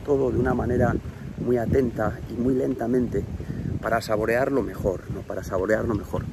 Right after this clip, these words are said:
Seguramente entendiendo que la distancia que resta entre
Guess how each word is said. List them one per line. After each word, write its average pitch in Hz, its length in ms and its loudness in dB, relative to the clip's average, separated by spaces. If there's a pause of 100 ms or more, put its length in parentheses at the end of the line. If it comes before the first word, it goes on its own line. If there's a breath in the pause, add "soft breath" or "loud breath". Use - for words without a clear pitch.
(500 loud breath)
Seguramente 151 640 2
entendiendo 120 640 4
que 113 120 0
la 110 80 -2
distancia 123 540 0
que 113 220 2
resta 123 400 0
entre 107 360 2